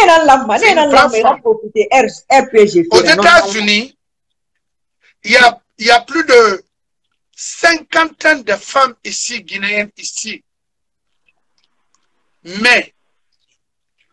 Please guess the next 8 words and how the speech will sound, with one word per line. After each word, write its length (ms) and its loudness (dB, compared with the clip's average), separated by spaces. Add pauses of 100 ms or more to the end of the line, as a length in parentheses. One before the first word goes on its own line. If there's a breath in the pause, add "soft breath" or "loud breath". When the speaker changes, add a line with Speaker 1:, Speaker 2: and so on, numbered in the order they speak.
(160)
Speaker 2:
Guinée 320 2
naga 320 2
ndemu 420 -2
na 240 -2 (240)
agalembunyi. 920 -2 (1120)
Guinée 380 0
naga 320 4
noma 280 0